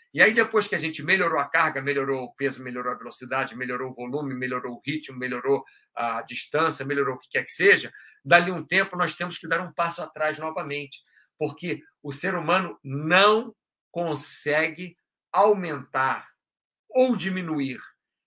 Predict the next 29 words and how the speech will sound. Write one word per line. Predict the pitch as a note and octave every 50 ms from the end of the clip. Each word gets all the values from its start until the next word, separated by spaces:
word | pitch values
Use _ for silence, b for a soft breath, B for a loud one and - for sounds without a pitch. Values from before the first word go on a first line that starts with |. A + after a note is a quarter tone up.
| _ _ -
nada | B2+ C3 C#3 E3 F3+ F#3 G3 G3+ F#3+ F3 G#3+ G#3+ G#3 G3 _ _ _ _ _ _ _ _ _ _ _ _ _ _ _ _ _ _ _ _ _ _ _ _ _ _ _ _ _
para | - E3 E3 E3 E3+ E3+ F3+ F3+ - - -
o | D#3
resto | C#3 B2 C#3 D#3 D#3+ D3+ - D#3 D#3+
da | D#3+ D#3+
vida. | C#3+ C3+ B2+ B2+ - - b b b
Mentira, | E3+ G#3 A3+ G#3 - - E3 D#3 B2+ A2+ G#2 - _ _ _ _ -
mentira. | C#3+ D#3 D3+ D3 - B2 A2 G2+ - _ _ _
Consegue | - C#3 C3+ - D#3+ E3+ E3
diminuir | D3 C#3+ D#3 D#3+ D#3 D3+ D#3+ F3
uma | F3+ F3 D#3 D3
coisa | - - D#3 E3 F3 D#3 D#3+ D#3
para | - - D#3+
o |
resto | C#3+ D#3 D3 C#3 -
da | E3 D#3+ C#3+
vida. | - B2 A2+ G2+ - - - - _ _ _ _
Se | - -
diminuir | C3+ C#3 D3+ D#3+ E3 D#3 D#3 E3 F#3
a | F3+ E3+
quantidade | - F3+ G3+ G3 - F3+ D#3 D#3 E3 F#3 F3+ - E3
de | D3 C3 D#3 D3+
líquido | C3+ C#3+ F3 G#3+ A3 - G3 G3 E3+ G3
ingerido. | F#3+ - F3+ F#3 D3+ D#3 - D3 C#3 C3+ - _ _ _ _ _ _ _ _ _ _ _ _ _ _ _ _ _ _ _ _ _ -
Vamos | B2+ D#3+ E3 D#3+ D3
lá. | C3 A#2 A2 - - _ _ _ _ -
Você | C3+ C3 - D#3+ D3+
cada | D#3+ E3 E3 D#3+ D#3+
dia | C#3+ C3 C3 E3 G3 G3+ G3+ G3 G3+ -